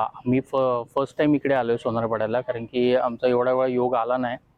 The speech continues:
अ, काही कारणास्तव आपण येऊ शकलो नाही, पण आज, अ, खरंच, अ, आज एक चांगला योग जुळून आला. आणि, अ,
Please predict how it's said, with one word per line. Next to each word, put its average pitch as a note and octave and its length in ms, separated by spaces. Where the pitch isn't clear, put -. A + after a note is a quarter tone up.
अ, A2+ 180
काही A#2 180
कारणास्तव A#2+ 420
आपण A#2+ 300
येऊ A#2 160
शकलो A#2 320
नाही, A2+ 160
पण B2 220
आज, B2 380
अ, C3 380
खरंच, - 460
अ, C3 60
आज B2 300
एक B2+ 140
चांगला B2 260
योग B2+ 240
जुळून B2+ 220
आला. A#2+ 200
आणि, A#2+ 460
अ, A#2+ 100